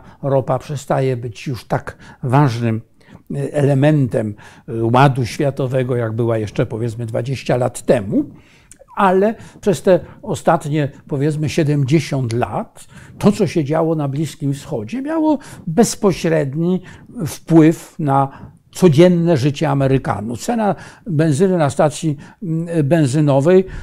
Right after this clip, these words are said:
zależała od tego, co się dzieje na Bliskim Wschodzie. Pamiętamy embargo w siedemdziesiątym trzecim roku, kiedy nagle cena, e, wystrzeliła, e, doprowadzając cały świat do kryzysu.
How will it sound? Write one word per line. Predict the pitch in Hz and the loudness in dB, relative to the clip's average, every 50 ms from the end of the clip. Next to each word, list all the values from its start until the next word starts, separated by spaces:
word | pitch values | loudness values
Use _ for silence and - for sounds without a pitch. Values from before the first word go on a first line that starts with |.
| - - _ - - 180 196 | -12 -16 _ -18 -12 -8 -4
zależała | 185 151 190 196 190 165 147 185 208 190 190 190 | 2 2 4 4 4 6 6 6 6 8 8 6
od | 170 143 - | 6 4 2
tego, | - 175 151 170 | 2 2 2 2
co | - 170 | 2 2
się | 151 151 143 | 0 0 2
dzieje | 135 147 147 147 | 4 4 4 4
na | 135 135 131 | 4 2 0
Bliskim | 120 120 120 110 - - 127 117 | -2 -2 -4 -6 -6 -8 -10 -10
Wschodzie. | - - 285 247 214 208 | -4 -2 0 2 2 2
Pamiętamy | 135 147 151 147 139 131 117 - 143 131 120 120 | 2 2 0 2 0 0 2 0 0 2 2 0
embargo | 117 113 110 110 120 131 131 120 117 113 | -2 -2 -2 0 0 0 0 -2 -4 -6
w | 107 | -8
siedemdziesiątym | - 123 107 110 113 104 120 110 - - 107 | -8 -10 -10 -10 -8 -8 -10 -10 -10 -10 -12
trzecim | 104 - - 120 104 - 131 117 113 | -10 -8 -8 -8 -8 -6 -6 -4 0
roku, | 143 160 151 - 151 131 - - - - - _ | 0 0 0 0 -4 -6 -6 -8 -18 -20 -20 _
kiedy | _ 156 127 117 120 104 - - - - | _ -2 0 0 -2 -4 -4 -12 -8 -2
nagle | 147 135 139 139 123 120 123 117 | 0 2 2 2 0 -2 -4 -4
cena, | - - 143 120 117 110 101 - - - _ - | -2 -4 -4 -2 -2 -4 -4 -6 -14 -20 _ -10
e, | 185 143 135 - - _ | -8 -8 -8 -10 -10 _
wystrzeliła, | - 131 131 156 - - - - - - 143 131 127 131 143 147 147 143 147 143 - - - - - | -2 0 0 0 -2 -4 -10 -8 -2 -2 0 0 2 2 2 4 4 4 2 2 -2 -8 -10 -8 -6
e, | 185 147 - - - - | -6 -6 -6 -8 -12 -8
doprowadzając | 240 156 139 143 131 156 151 - - 147 139 143 139 117 147 139 135 139 156 131 - | -4 -2 -2 0 2 2 0 2 2 2 4 4 2 2 0 0 0 0 -2 -2 0
cały | - 147 135 143 143 | 0 0 2 2 0
świat | - - 156 123 123 123 | 0 0 2 2 2 2
do | 113 147 127 | 0 -2 0
kryzysu. | - 156 160 143 127 120 123 - - - - - | 4 4 4 6 4 2 0 -4 -8 -10 -10 -10